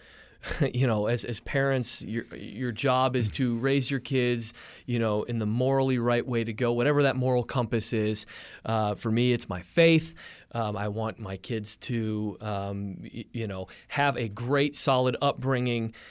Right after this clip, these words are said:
in morality. <laughs> But I never really thought that, you know, we would also have to raise our kids, you know, to counter the threat of the Chinese <laughs> Communist Party as well. And now parents have that responsibility with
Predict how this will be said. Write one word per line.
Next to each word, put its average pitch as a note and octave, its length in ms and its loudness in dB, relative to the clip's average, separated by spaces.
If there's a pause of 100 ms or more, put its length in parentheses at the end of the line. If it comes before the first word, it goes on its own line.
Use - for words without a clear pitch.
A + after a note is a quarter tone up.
(220)
in A2+ 160 -4
morality. C3+ 840 4
<laughs> - 40 -20 (680)
But E3 300 2 (100)
I C#3+ 100 2
never F#3 260 2
really F#3+ 280 4
thought F3 400 2
that, C#3 300 0
you C3+ 140 -2
know, A#2 280 0
we C#3 120 0
would C3+ 100 0
also D#3+ 300 2
have D3+ 240 0
to B2+ 280 -2
raise C#3+ 380 2
our C#3 160 2
kids, D3+ 580 0
you C3 140 -4
know, A2+ 220 -2
to C3 260 0
counter D3+ 600 0
the B2 160 0
threat C#3 480 0
of B2 160 -2
the A#2 40 -10
Chinese C3 500 -2
<laughs> - 100 -6
Communist F3+ 460 2
Party E3 420 6
as B2+ 160 -2
well. D3+ 240 0
And C3 100 -2
now C#3+ 140 0
parents D3 400 -4
have B2+ 220 -2
that B2 180 -2
responsibility C3 720 -2
with A#2+ 240 -6